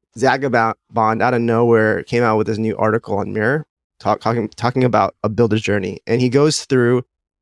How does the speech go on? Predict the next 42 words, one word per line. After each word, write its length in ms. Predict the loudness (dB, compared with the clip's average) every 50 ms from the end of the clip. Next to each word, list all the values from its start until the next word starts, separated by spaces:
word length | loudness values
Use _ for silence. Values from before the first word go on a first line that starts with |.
| _ _
and 220 | -4 -2 -2 -2
he 160 | -2 -2 -2 -2
lists 400 | 0 2 2 2 0 -2 -2 0
out 220 | 0 0 -2 -4
three 260 | _ -4 -2 0 0
projects, 680 | -2 -2 -2 -2 -2 0 0 0 -2 -2 -4 -8 -16 -16 _ _ _ _ _ _ _ _ _ _ _ _ _
uh, 180 | -4 -2 -2 -2 -4 -2
during, 580 | 0 0 2 2 2 2 2 2 0 -2 -4 -6 _ _ -6
so 220 | -4 0 2 2 4
this 160 | 4 2 2
is 80 | 2
already, 320 | 4 4 4 2 0 -2 -4 -8 _ _ _ -2
this 140 | 0 2
is 40 | 2
already 260 | 4 4 4 2 2
during, 360 | 0 0 0 0 2 0 0 0
like, 220 | 0 -2 -2 -4
we're, 180 | -4 -2 -2 -2 0
we're 220 | 0 0 0 0 0
seeing 340 | 0 0 2 4 4 2 2 -2 _ -4
all 140 | 0 0
the 80 | 0 0
prices 280 | 0 -2 -2 -2 -2 -2
drop 220 | -2 -2 -2 -2
of 80 | -8 -12
crypto, 420 | -12 -10 -8 -6 -6 -6 -6 -8
right? 260 | -8 -8 -8 -8 -8 -8 _ _ _ _ _ _ _
And 80 | -4
so 60 | 0 2
this 120 | 2 4
is 40 | 4
already 300 | 4 4 4 2 0 -2
happening 440 | -4 -4 -4 -4 -4 -4 -4 -2 -2
right 140 | -2 -2 -4 -6
at, 100 | -8 -8 -8 _ _ -4
at 160 | -4 -4 -4
this 140 | -4 -4 -2
time 160 | -2 -2 -2
he 100 | -2 -2
releases 340 | -2 -2 -4 -4 -6 -8 -10
this 160 | -16 -12 -8
article. 480 | -6 -6 -6 -6 -8 -10 -10 -10 -10